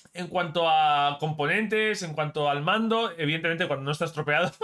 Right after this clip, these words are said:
<laughs> pero en cuanto al mando, componentes, todo esto, me parece perfecta, o sea, increíble, eh,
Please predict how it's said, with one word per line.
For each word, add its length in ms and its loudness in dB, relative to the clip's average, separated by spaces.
<laughs> 300 -6
pero 340 0
en 140 -4
cuanto 220 0
al 120 2
mando, 300 0
componentes, 720 -2
todo 220 0
esto, 340 -2
me 160 -2
parece 640 -2
perfecta, 640 -2
o 60 -2
sea, 260 0
increíble, 800 0
eh, 500 0